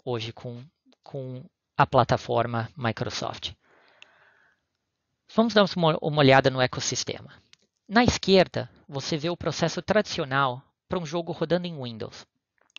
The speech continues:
e que esteja sendo lançado em plataformas como Steam, gog ou no seu próprio website. Você vai rodar sem problemas no Windows dez, Windows oito e no Windows sete.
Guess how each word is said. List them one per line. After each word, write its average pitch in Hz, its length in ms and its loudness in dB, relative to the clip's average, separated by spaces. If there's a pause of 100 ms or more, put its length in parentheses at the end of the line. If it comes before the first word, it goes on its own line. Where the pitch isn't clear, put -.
(380)
e 214 80 0
que - 140 -4
esteja 226 320 2
sendo 190 240 -2
lançado 151 440 6
em 139 80 -8
plataformas 131 720 -2
como 127 240 -8
Steam, 123 520 -12 (340)
gog 120 500 2 (360)
ou - 120 4
no 311 100 -2
seu - 140 -2
próprio 165 360 0
website. 123 680 -2 (840)
Você 202 200 2
vai 226 140 2
rodar 180 500 4
sem 277 300 -2
problemas 139 800 2 (100)
no 151 220 -8
Windows 147 340 -4
dez, 135 560 0 (160)
Windows 175 400 -2
oito 143 460 -4 (240)
e 240 80 -4
no 262 160 -6
Windows 240 240 -2
sete. 143 400 4